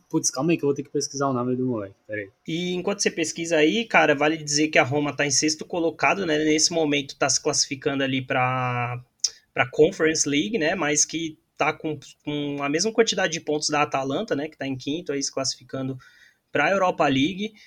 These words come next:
Speaker 2: E a Roma que deu uma guinada interessante, cara, nessa temporada. A Roma, Pedrão, que, que tá, se eu não me engano, há treze jogos sem perder, cara. É, é uma loucura, assim.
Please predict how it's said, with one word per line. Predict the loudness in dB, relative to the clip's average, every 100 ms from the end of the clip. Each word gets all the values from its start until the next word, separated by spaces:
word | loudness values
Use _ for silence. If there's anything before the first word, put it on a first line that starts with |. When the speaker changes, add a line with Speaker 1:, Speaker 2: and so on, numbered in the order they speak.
| _ 2
Speaker 2:
E | 6
a | 6
Roma | 6 4 2
que | 2 0
deu | 6 6
uma | 8 6 2
guinada | 2 4 4 4
interessante, | 2 2 2 4 4 2 0 -2 0
cara, | 0 0
nessa | -2 -2
temporada. | -4 -4 0 2
A | 2
Roma, | 2 2 2 2
Pedrão, | 0 -2 -4
que, | -2 2 2 2 0 -4
que | -6
tá, | 0 2 2
se | 2
eu |
não | -2
me | -4
engano, | -2 0 0 0 0
há | 0
treze | 0 2 4 2 2
jogos | 2 2 2
sem | 0 0
perder, | -2 0 -2
cara. | -2 -6 -6 -6
É, | -6 -4
é | -2 -2 -2 -2 -2 -4 -10 _
uma | -4
loucura, | -2 -4 -2 0 0
assim. | 0 -8